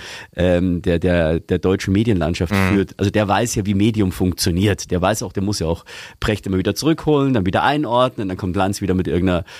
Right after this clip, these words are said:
Speaker 1: Reisestory, <laughs> was einfach wieder leichter wird.
Speaker 2: Genau.
Speaker 1: Naja, aber, aber das kann man ja zum Beispiel Lanz nie vorwerfen, dass der nie vorbereitet ist.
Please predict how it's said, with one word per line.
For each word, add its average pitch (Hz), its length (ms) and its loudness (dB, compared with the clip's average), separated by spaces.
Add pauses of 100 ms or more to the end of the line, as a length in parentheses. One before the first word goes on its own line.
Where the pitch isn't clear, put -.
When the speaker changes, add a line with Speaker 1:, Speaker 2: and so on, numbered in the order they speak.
(200)
Speaker 1:
Reisestory, 113 680 0
<laughs> - 40 -2
was 110 100 2
einfach 104 260 0
wieder 90 140 0
leichter 107 280 0
wird. - 160 -8
Speaker 2:
Genau. 92 140 0
Speaker 1:
Naja, 110 180 2
aber, 120 220 2
aber 98 320 0
das 87 520 -4
kann 156 160 0
man 151 100 2
ja 120 100 0
zum 117 120 -4
Beispiel 98 260 -2
Lanz 101 300 0
nie 135 100 2
vorwerfen, 104 520 0
dass 95 140 -2
der 92 100 0
nie 101 180 2
vorbereitet 85 600 -2
ist. - 260 -4